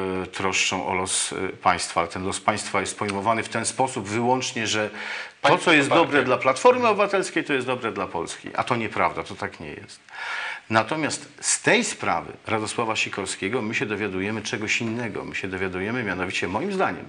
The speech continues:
Speaker 1: może się mylę, my się dowiadujemy mianowicie, że to są po prostu zwyczajnie nieudacznicy. Tacy totalni nieudacznicy.
Speaker 2: Którzy,
Speaker 1: Bo
Speaker 2: którzy wpadają w pułapki,
Speaker 1: jaka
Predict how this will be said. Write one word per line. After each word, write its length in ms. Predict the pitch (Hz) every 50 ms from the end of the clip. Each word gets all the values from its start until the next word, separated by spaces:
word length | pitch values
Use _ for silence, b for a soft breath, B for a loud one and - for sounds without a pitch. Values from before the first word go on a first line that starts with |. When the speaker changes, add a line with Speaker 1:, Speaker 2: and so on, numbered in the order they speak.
| - - -
Speaker 1:
może 220 | 87 87 - 123
się 140 | - - 120
mylę, 240 | - 50 50 50 - - B B B B B B B B B B B B B B B B B B _ -
my 240 | - 92 95 104 120
się 140 | - - 131
dowiadujemy 580 | 110 104 95 104 92 95 92 98 110 120 120
mianowicie, 580 | 110 95 92 95 82 90 - - - 123 - -
że 140 | - 107 92
to 120 | - -
są 200 | - - - 127
po 140 | 123 - 104
prostu 400 | - - - 87 - - - 113
zwyczajnie 840 | 104 98 90 95 92 - - - 87 85 82 82 85 90 98 107 104 - - -
nieudacznicy. 1500 | 87 90 98 101 107 113 120 - - 139 131 127 139 139 139 - - - 143 170 185 - - - - 110 104 104 - - - - - - _ _ _ _ _ _ _ _ _ _ _
Tacy 420 | - - - - - - 123 120 113 - - - -
totalni 520 | - - 135 135 - 160 160 160 139 113 104
nieudacznicy. 840 | 98 95 87 87 80 78 78 - - - 80 - - - - - - - B B B B B B B B B B B B B B B
Speaker 2:
Którzy, 240 | - 156 151 160 160
Speaker 1:
Bo 140 | 156 117 117 -
Speaker 2:
którzy 300 | - - - 151 143 147
wpadają 520 | 139 - - 143 139 147 151 156 156 156 147
w 80 | -
pułapki, 500 | - - 139 139 143 147 143 - - 113
Speaker 1:
jaka 320 | 127 151 151 156 156 139